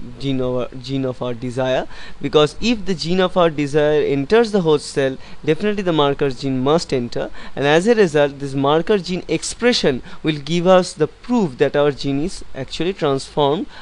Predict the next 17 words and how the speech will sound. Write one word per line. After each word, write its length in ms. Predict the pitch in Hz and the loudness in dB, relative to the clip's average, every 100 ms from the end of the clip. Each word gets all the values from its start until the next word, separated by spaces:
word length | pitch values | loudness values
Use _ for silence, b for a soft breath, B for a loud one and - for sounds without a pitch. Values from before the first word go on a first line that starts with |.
| B | B
or 160 | 127 131 | -2 2
our 160 | 139 | 2
gene 300 | 131 139 147 | 0 -2 -2
is 140 | 160 151 | -2 -2
actually 340 | 131 - 180 | -4 -4 -4
transferred 640 | - 135 135 - 156 190 | -2 -2 -4 -4 -2 -2
from, 400 | 196 147 131 123 - | -2 -2 -2 -4 -6
uh, 340 | 131 123 127 | -6 -6 -6
from 360 | - - 127 127 | -8 -6 -4 -2
our 280 | 127 127 127 | -2 0 -2
system 480 | - 160 - 226 | -4 -4 -2 -2
to 80 | 180 | 0
the 120 | 151 | 0
desired 500 | 175 143 123 143 180 | 0 -2 0 2 0
host 300 | - 143 151 | 0 -2 -2
system. 480 | - - 135 - 117 - B B B | -4 -4 -4 -8 -10 -8 B B B
Okay. 240 | 185 - | -2 -2